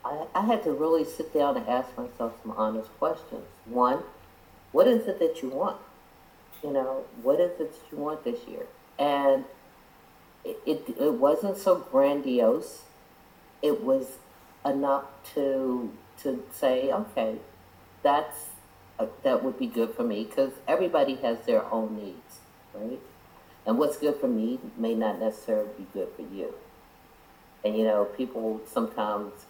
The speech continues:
will, will look at somebody's resolution and say, "Yeah, I think I wanna do that." Well, it may not be for you. So, I, you know, trying to maneuver through this New Year's,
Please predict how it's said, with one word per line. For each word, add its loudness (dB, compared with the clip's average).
will, 0
will -6
look 0
at -6
somebody's -2
resolution -4
and -12
say, -10
"Yeah, -6
I -10
think -8
I -6
wanna -2
do -4
that." -10
Well, 4
it 0
may 0
not -4
be -4
for -2
you. -12
So, 6
I, 2
you 0
know, 0
trying 0
to -4
maneuver 0
through -4
this -6
New -4
Year's, -2